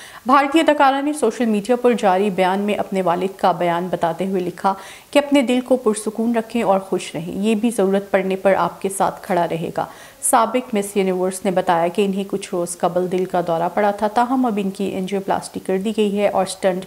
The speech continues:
भी डाल दिया गया। सबसे अहम बात यह है कि मेरे डॉक्टर ने मुझे बताया कि आपका दिल बहुत बड़ा है। भारतीय अदाकारा ने वक्त पर मदद करने वालों का शुक्रिया भी अदा किया और लिखा कि एक और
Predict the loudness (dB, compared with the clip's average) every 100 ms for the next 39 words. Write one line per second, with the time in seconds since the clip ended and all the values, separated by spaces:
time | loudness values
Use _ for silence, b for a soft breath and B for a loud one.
0 | -6 -2 0 -2 -4 -4 -4 -6 -6 B
1 | B B -2 0 2 2 4 4 4 4
2 | 4 2 4 2 2 2 2 2 0 0
3 | 0 0 -2 -2 0 2 2 0 0 -2
4 | -2 -2 -2 -4 -4 -4 -2 2 2 2
5 | -2 -2 -6 -4 -4 -4 -2 -2 -2 -2
6 | -4 -4 -4 -4 -4 -4 -2 -4 -4 -6
7 | -4 -4 -4 -4 -6 -8 -10 -6 -4 -4
8 | -4 -2 2 2 0 2 0 0 B B
9 | B B 4 4 4 2 2 2 2 2
10 | 4 4